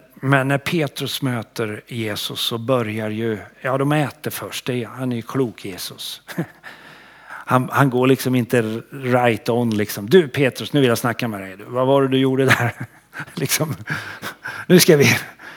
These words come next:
Utan han liksom tryggar rummet.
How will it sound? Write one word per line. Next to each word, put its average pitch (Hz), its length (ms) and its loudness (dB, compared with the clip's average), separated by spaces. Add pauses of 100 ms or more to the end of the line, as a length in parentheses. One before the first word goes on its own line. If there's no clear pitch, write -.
(840)
Utan 151 280 6
han 156 220 6
liksom 143 360 2
tryggar 165 500 6
rummet. 170 720 2